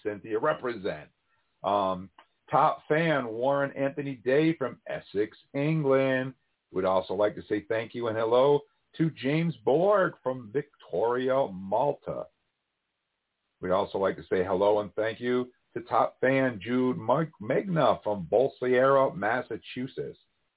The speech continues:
I'm not familiar with where that's located, but Massachusetts is also in my area as well, one of the New England states.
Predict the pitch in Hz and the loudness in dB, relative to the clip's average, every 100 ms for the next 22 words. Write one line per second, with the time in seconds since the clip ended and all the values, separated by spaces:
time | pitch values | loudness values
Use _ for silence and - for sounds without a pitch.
0 | _ _ - 147 254 - 185 196 233 185 | _ _ -8 -4 -4 -6 -4 -4 0 2
1 | 98 90 82 _ _ _ - 90 92 85 | 4 2 -2 _ _ _ -10 -2 0 0
2 | 87 85 - - 78 78 82 78 85 147 | -2 -4 -8 -10 -6 -6 -4 -4 -2 -4
3 | 160 _ _ _ _ - 156 160 156 156 | -8 _ _ _ _ -2 2 2 2 -2
4 | - 135 131 160 156 131 - 101 98 - | -2 0 0 -2 -4 -6 -2 -2 -2 -4
5 | 98 92 _ _ _ - 117 95 92 90 | -6 -6 _ _ _ -12 -6 -2 -2 -2
6 | 90 90 87 90 - 101 85 90 139 147 | -4 -2 -2 -2 -4 -4 -2 2 2 2
7 | 120 104 104 101 - 104 92 87 85 82 | -2 -2 -4 -6 -8 -10 -8 -6 -6 -6
8 | - - - - - - - | -10 -18 -20 -20 -12 -10 -10